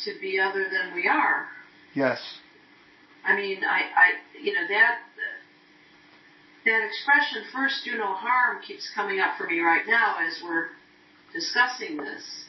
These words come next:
Speaker 1: And, you know, to, to be,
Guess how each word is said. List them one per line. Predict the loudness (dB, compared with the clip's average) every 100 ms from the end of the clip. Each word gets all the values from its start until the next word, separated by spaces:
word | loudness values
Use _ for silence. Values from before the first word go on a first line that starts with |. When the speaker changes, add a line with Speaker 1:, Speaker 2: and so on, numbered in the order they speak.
| -20 -20 -20 -20 -20 -20 -20 -16 -2
Speaker 1:
And, | 4 4 4 0 -4 -10 -20 -12
you | -8 -2
know, | 0 0 -2 -6 -20 -20 -20 -8
to, | -4 -4
to | -4 -4 -4 -4
be, | -6 -6 -6 -8